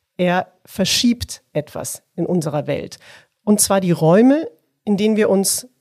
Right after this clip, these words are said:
wohlfühlen, in denen wir uns aufhalten wollen und letztlich auch aufhalten können. Und das gilt natürlich nicht nur für uns Menschen.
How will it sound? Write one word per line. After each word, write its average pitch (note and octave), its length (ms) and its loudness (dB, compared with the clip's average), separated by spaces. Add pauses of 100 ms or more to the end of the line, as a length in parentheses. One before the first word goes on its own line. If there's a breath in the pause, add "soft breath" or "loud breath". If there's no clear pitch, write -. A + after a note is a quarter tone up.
wohlfühlen, E3+ 840 0
in G3 140 -4
denen G#3 160 0
wir G3 80 2
uns F#3 240 -2 (180)
aufhalten F#3 800 2
wollen G#3+ 380 0
und A#3+ 400 -6 (120)
letztlich F#3+ 760 -8
auch F#3 300 -4 (240)
aufhalten E3+ 680 -4
können. D#3 460 -2 (600 soft breath)
Und F#3+ 160 -6
das F#3+ 160 -4
gilt A3+ 400 -6
natürlich F#3+ 640 -4 (160)
nicht G3 240 -2
nur F3 140 4
für F3 160 -6
uns E3 180 -6
Menschen. - 400 -10